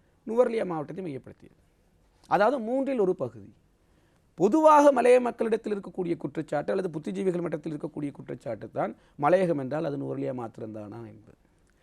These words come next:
எனவே மூன்றில் ஒரு பகுதியை நீங்கள் நுவரலியா, நுவரலியா, நுவரலியா என நுவரலியாவை மையப்படுத்தியே செய்தால் மற்ற மலையக மக்களுக்கான கோரிக்கைகள் என்ன, அவர்கள் நிலைப்பாடுகள் என்ன என்பது தொடர்பாக நாங்கள் பார்க்க வேண்டியிருக்கிறது. எனவே அது போன்ற குற்றச்சாட்டுகள் தான் இருக்கிறது. எனவே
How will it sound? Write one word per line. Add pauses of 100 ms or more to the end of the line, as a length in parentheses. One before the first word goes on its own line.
(140)
எனவே
மூன்றில்
ஒரு
பகுதியை
நீங்கள்
நுவரலியா,
நுவரலியா,
நுவரலியா
என
நுவரலியாவை
மையப்படுத்தியே
செய்தால் (500)
மற்ற
மலையக
மக்களுக்கான (100)
கோரிக்கைகள்
என்ன, (760)
அவர்கள்
நிலைப்பாடுகள்
என்ன
என்பது
தொடர்பாக
நாங்கள்
பார்க்க
வேண்டியிருக்கிறது. (240)
எனவே
அது
போன்ற
குற்றச்சாட்டுகள்
தான்
இருக்கிறது.
எனவே